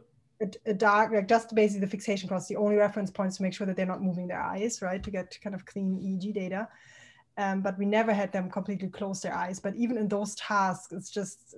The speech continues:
Speaker 2: like, the data just get more noisy and that, like, just, like, more alpha overall, right? And so I
Speaker 1: Yeah.
Speaker 2: think it would be pretty tricky to do. What we, what I have done in collaboration is actually test whether we find the acop in congenitally blind people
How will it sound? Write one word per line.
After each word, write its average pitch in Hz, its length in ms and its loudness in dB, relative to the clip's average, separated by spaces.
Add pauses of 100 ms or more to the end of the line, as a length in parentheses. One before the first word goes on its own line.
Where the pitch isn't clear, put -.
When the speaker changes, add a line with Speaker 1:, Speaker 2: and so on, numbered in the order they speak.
Speaker 2:
like, 196 160 -6
the 202 80 -2
data 202 280 2
just 190 260 -2
get 190 200 0
more 185 520 0 (220)
noisy 214 520 6
and 185 100 4
that, 196 100 2
like, 196 120 -2
just, 214 140 -4
like, 190 100 -2
more 190 160 2
alpha 190 300 -2
overall, 175 480 -2
right? 185 300 -8 (540)
And 196 140 -2
so 208 140 2
I 196 80 -2
Speaker 1:
Yeah. 196 80 0
Speaker 2:
think 226 160 0
it 208 60 2
would 196 100 -2
be 202 80 -4
pretty 190 220 -4
tricky 208 340 -6
to 175 120 -6
do. 180 240 -6 (420)
What 214 180 2
we, 214 220 2
what 214 180 0
I 202 60 2
have 285 320 4
done 220 160 6
in 196 100 0
collaboration 196 680 0
is 190 80 -6
actually 196 300 -6
test - 500 -4
whether 185 200 -2
we 185 80 -2
find 185 200 -4
the 202 60 -8
acop 185 260 -6
in 185 220 -4
congenitally 185 640 0
blind 185 380 -2
people 311 480 0